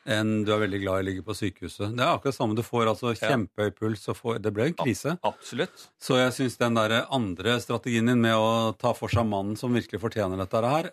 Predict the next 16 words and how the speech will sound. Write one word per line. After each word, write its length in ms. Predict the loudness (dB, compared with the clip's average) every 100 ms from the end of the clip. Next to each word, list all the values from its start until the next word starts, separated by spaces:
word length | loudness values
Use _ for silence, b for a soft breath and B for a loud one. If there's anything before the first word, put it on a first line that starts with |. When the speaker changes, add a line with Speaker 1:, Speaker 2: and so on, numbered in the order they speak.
| -4
Speaker 1:
er 120 | -2
det 100 | -4
sånn 240 | -4 -4
du 80 | -2
har 120 | -2
tenkt 240 | -2 -6 -4
å 40 | -2
leve? 200 | 0 0
Dette 220 | -2 -4
synes 160 | -8 -2
jeg 160 | -2
er 60 | -2
så 160 | -2
lumpen 300 | -2 -2 -4 -4
mot 160 | -4 0
meg, 260 | 0 0